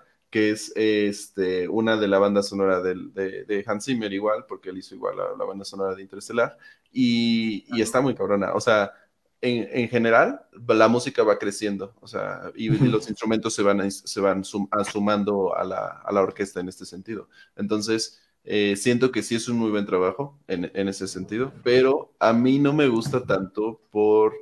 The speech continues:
Speaker 1: las escenas donde están en el espacio, eh,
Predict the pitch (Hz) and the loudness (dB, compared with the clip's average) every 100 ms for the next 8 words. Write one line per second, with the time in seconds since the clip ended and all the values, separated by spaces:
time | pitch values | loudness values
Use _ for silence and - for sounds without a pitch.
0 | - 101 98 92 90 87 90 - - 101 | -8 0 2 4 2 0 -6 -14 -12 -10
1 | - 107 101 104 104 98 90 - 101 101 | -6 -2 0 0 -2 -4 -6 -6 -4 0
2 | 101 90 82 - 87 - 110 127 _ _ | -2 -2 -6 -6 -6 -4 -8 -10 _ _
3 | _ _ _ - 107 101 95 92 80 | _ _ _ -4 0 2 4 2 0